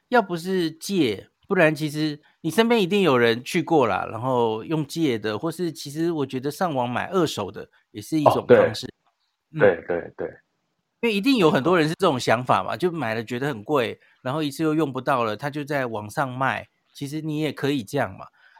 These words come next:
Speaker 1: 那另外就是，
Speaker 2: 对。
Speaker 1: 我，我，我们这次有买了吼，可是假如我后来觉得还好，反正该，
Speaker 2: 嗯。
Speaker 1: 该玩的玩了，该照的相照了，我想要二手再把它卖掉，其实应该也是非常简单的事情嘛，吼。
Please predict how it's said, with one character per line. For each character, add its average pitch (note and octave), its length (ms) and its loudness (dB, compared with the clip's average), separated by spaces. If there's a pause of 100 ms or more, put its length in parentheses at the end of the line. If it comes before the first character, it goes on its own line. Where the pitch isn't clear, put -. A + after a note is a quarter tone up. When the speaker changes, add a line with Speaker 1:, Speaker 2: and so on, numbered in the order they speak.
(160)
Speaker 1:
那 F3 220 0
另 G3+ 140 -6
外 G#3+ 120 2
就 F#3+ 60 4
是， F#3+ 200 -2
Speaker 2:
对。 - 100 -12 (480)
Speaker 1:
我， D#3 120 0
我， D3 200 -4
我 D3+ 140 2
们 D3+ 120 0
这 G3+ 100 6
次 G3 160 0
有 C3+ 140 4
买 A#2+ 240 0
了 G2+ 180 -6
吼， A2 220 -8
可 A#2+ 100 -12
是 F3 180 -2
假 C3 200 -4
如 C3+ 180 0
我 A#2+ 160 -2
后 D#3 160 -6
来 C3 140 -2
觉 B2+ 160 -8
得 A#2+ 180 -6
还 A#2 220 -2
好， - 320 -6 (480)
反 A#2 120 -6
正 C#3+ 460 0
该， D3+ 220 0
Speaker 2:
嗯。 D#3 120 -14
Speaker 1:
该 D3+ 140 0
玩 C3+ 180 2
的 B2+ 80 -4
玩 A#2 280 2
了， A#2+ 180 -2
该 C#3 160 -6
照 C#3 220 -4
的 A#2 100 -6 (100)
相 A#2+ 460 -6
照 B2+ 300 0
了， G2 200 -8 (280)
我 D#3 120 -6
想 D#3+ 200 -4
要 D#3 100 -2
二 F3+ 180 -2
手 B2 200 -4
再 E3+ 200 -2
把 A#2 140 -6
它 C#3 160 -4
卖 D3+ 220 0
掉， C3 260 -2
其 - 160 -10
实 C#3+ 140 -8
应 D#3+ 100 -8
该 D#3+ 140 -4
也 C3 180 -4
是 C#3 140 -10
非 C#3+ 120 -6
常 B2+ 160 -6
简 G#2 240 -8
单 B2 200 -4
的 A2 80 -4
事 G#2 180 -10
情 - 260 -12
嘛， D#2 140 -20
吼。 G#2 140 -14